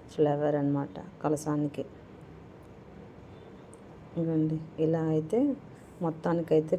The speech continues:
ప్రిపేర్ చేసుకున్నాను. అమ్మవారి, అమ్మవారి ముందుకు రెండు దీపాలు పెట్టాను. వినాయకుడికి పసుపుతో చేసి వినాయకుడి ముందు ఒక దీపం పెట్టానండి, కలశం ముందు ఒక రెండు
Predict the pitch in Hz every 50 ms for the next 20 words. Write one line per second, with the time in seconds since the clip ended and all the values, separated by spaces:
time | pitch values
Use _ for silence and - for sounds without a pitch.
0 | 180 - 170 160 160 160 156 156 156 160 151 151 - - 160 156 156 156 156 170
1 | 190 107 156 160 165 160 160 160 156 139 - - - - 156 165 170 175 175 185
2 | 185 185 185 180 180 175 170 170 175 175 175 180 175 170 165 165 170 160 160 160
3 | 160 160 165 160 160 156 160 156 156 - 151 156 156 165 190 202 190 175 160 165
4 | 160 160 170 170 - 170 170 165 - 185 190 196 175 156 143 165 175 170 - 170
5 | - 170 165 165 165 156 156 151 156 226 247 269 - - - - - - - -
6 | - 165 170 175 170 175 170 180 180 180 175 170 170 160 156 156 156 156 156 156
7 | 165 165 160 156 151 - - 160 151 156 147 151 160 190 185 - - 156 160 156
8 | - 190 185 180 175 175 175 170 165 170 165 165 165 160